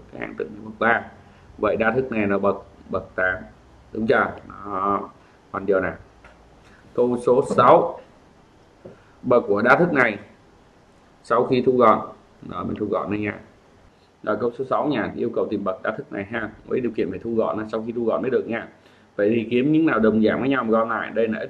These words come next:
bình y đúng không? Đây là x bình y nè, đó nha. Cái số này là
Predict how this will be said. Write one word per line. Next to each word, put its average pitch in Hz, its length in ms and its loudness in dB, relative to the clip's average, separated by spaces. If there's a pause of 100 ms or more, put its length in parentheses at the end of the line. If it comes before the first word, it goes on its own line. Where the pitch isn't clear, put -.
bình 113 280 4
y 120 300 0
đúng 123 180 -2
không? 113 180 0 (640)
Đây 101 140 -4
là 98 100 -2
x - 180 -4
bình 104 180 4
y 107 200 2
nè, 98 180 -4
đó 92 520 -4 (360)
nha. 110 240 -6 (480)
Cái 139 100 -2
số 143 160 2
này 151 120 0
là 110 120 2